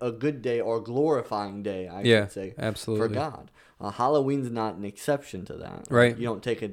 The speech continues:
Speaker 1: you know, day off to lock your doors and just say,
Speaker 2: Right.
Speaker 1: you know, "God, you know, you don't get to work today because, you know, this is the day that the devil reigns."
Speaker 2: Right, right.
Speaker 1: Um, that's never the case because, well, at least what I believe, you can disagree,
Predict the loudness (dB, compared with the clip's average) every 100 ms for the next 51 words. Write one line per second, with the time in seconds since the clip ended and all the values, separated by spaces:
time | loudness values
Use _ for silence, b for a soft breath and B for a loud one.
0 | -8 -10 -8 -6 -2 2 2 0 -6 -4
1 | -4 -6 -10 -2 0 0 -4 -10 -12 -4
2 | 0 2 4 2 2 -2 -6 -8 -10 b
3 | -6 -2 -2 -4 -8 -6 -6 -4 -4 -2
4 | -4 -6 -2 -2 -2 -6 -4 -4 -4 -8
5 | -6 -4 -4 -8 -10 -10 -8 -10 -10 -8
6 | -8 -4 -4 -4 -6 -8 -8 -8 -4 -2
7 | -2 -6 -8 -10 -14 -4 2 2 2 0
8 | 2 2 0 -4 -6 -4 -4 -2 -2 -6
9 | -6 -6 -6 -10 -14 -6 -6 -6 b b
10 | b b -2 0 2 4 2 2 2 2
11 | 2 2 0 -2 -6 -6 -4 -4 -6 -8
12 | -6 -6